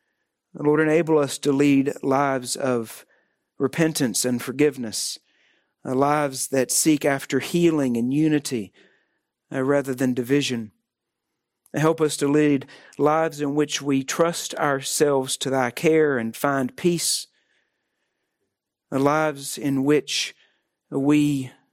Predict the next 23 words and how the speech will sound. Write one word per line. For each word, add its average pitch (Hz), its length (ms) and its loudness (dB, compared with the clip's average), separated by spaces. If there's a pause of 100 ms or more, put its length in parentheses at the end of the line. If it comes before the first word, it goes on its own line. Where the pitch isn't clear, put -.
(720)
see 180 640 0
thy 156 300 0
hand 143 560 -2
at 131 140 -2
work 135 400 0
in 131 140 2
all 147 180 2
things, 107 520 -6 (1200)
and 135 180 -2
in 180 300 2
that 143 200 0
seeing 120 540 0
are 117 140 -2
comforted 151 680 -2 (760)
and 123 120 0
encouraged 160 840 0
and 131 160 -2
emboldened 135 800 2 (680)
to 156 120 0
live 160 680 2 (320)
ever 165 340 0
more 151 480 2
joyfully, 135 720 -2